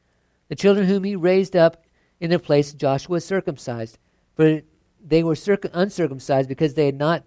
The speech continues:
circumcised them along the way. Verse, uh, nine says, "And the Lord said to Joshua, 'Today I have rolled away the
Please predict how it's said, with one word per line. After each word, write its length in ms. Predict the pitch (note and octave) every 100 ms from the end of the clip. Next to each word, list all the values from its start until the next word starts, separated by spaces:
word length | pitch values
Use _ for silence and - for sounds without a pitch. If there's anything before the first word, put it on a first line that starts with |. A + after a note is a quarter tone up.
| _
circumcised 680 | - F3 D#3+ - C3+ B2+ B2
them 240 | B2+ C3
along 400 | C3 B2+ B2+ C3
the 80 | B2
way. 360 | C3 B2 A2 - _ _ _ _ _ _ _ _ _ _ _ _ _ _ _ _ _ _ _ _ _ _ _ _ _ _ _ _ _ _ _ _ _
Verse, 340 | C#3+ D3 C#3 D3
uh, 80 | B2+
nine 240 | C3+ C#3
says, 240 | C#3 C#3
"And 100 | D3+
the 60 | C#3+
Lord 320 | C#3 D3+ D3+
said 140 | E3+ C#3+
to 80 |
Joshua, 400 | C3+ C#3+ C3+ C#3+
'Today 400 | C3 C#3 D3 D#3
I 80 | D#3
have 140 | C3+ A#2+
rolled 440 | C#3 D3+ E3+ E3+
away 380 | F3 D#3+ D3 D3
the 180 | C#3+